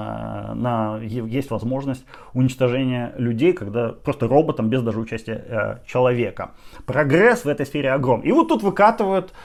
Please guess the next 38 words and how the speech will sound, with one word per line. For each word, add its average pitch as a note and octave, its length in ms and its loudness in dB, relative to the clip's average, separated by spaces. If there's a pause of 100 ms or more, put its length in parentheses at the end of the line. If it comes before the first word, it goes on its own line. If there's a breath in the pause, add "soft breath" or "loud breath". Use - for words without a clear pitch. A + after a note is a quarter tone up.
(320 loud breath)
э, - 40 -10
э, B2+ 460 0 (320)
в G#2+ 300 -6
С C3 100 -8
Ш E3 120 2
А, F#3 280 4
э, A#2+ 300 -8
чат D#3+ 320 0
G A#2+ 160 -2
P C3 100 -8
T D3+ 160 -8
четыре A#2 400 -4
систему G2 480 -10
эту, G2+ 120 -16
да, C3+ 200 -10 (920 loud breath)
э, A#2+ 420 2
систему C#3+ 340 0
искусственного C3 540 -2
интеллекта. A2+ 540 -6
Все, B3+ 180 2
короче, G#3 320 0
специалисты, E3+ 600 0
ознакомившиеся A#2+ 840 -2
с - 80 -16
этой A2 180 -12
системой, A#3 600 -4
просто - 400 -6
ахнули. F#2 440 -2 (120)
Они, D#3+ 180 -4
короче, C#3+ 260 -4
офигели. A#2+ 360 -6
Они C3 140 0
не G3+ 100 0
ожидали, C#3+ 360 0
что - 160 -12
будет C#3 180 -6
настолько B2+ 380 -6
круто. A#2+ 500 -4